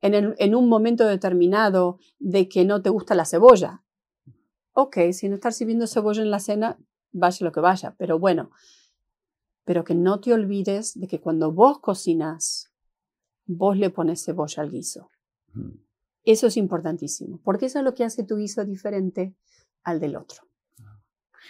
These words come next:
Speaker 2: ¿Y le estás pasando eso a su hija?
Speaker 1: Eh, yo constantemente trato de que mi hija entienda lo que es, eh, lo que es ser, eh,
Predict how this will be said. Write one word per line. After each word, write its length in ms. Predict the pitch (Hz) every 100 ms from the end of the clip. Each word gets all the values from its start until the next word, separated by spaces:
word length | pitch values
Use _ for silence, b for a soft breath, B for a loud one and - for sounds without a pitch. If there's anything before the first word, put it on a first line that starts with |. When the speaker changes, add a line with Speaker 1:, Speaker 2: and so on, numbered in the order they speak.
| b
Speaker 2:
¿Y 80 | 143
le 60 | 143
estás 180 | 185
pasando 420 | - 185 196 190 185
eso 160 | -
a 20 | 180
su 140 | 214
hija? 200 | 180 202 _ B B B B B B B _ _ -
Speaker 1:
Eh, 460 | 247 226 220 - _ - 220
yo 300 | - 247 254
constantemente 720 | 254 233 220 202 208 220 190
trato 520 | 175 160 - 156 160 -
de 260 | 175 165
que 140 | - 175
mi 180 | 175 185
hija 200 | - 175
entienda 600 | 170 196 185 180 180 175
lo 140 | 165
que 180 | 160 175
es, 320 | 170 - - -
eh, 460 | 175 170 165 - -
lo 220 | 185 180
que 160 | 180 175
es 140 | 185
ser, 440 | - 180 180 175 - -
eh, 560 | 175 170 165 175 175